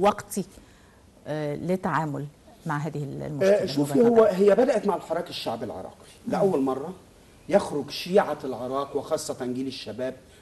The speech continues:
Speaker 2: ضد الحكومة العراقية ويثوروا، والأكبر من ذلك هو أن ينصرهم شيوخ العشائر، وهذا أمر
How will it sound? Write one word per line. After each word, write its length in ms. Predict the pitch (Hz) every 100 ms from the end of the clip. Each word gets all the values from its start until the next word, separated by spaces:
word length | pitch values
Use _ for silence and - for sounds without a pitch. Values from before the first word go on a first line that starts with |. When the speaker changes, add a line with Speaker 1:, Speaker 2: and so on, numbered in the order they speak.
| -
Speaker 2:
ضد 260 | 135 143 120
الحكومة 440 | 127 - - 131
العراقية 540 | 113 101 104 - 127 143 190 - - - -
ويثوروا، 680 | 139 165 170 - 226 180 117 - - - - 127
والأكبر 680 | 160 156 - 247 269 226
من 180 | 202 156
ذلك 340 | 127 131 117 113 - - - - -
هو 140 | 151
أن 200 | 160 240
ينصرهم 680 | 254 208 - 269 269 220 220
شيوخ 460 | 175 - 151 202 -
العشائر، 400 | 135 - - 107 - - - - - -
وهذا 360 | 127 160 143
أمر 340 | 135 165 156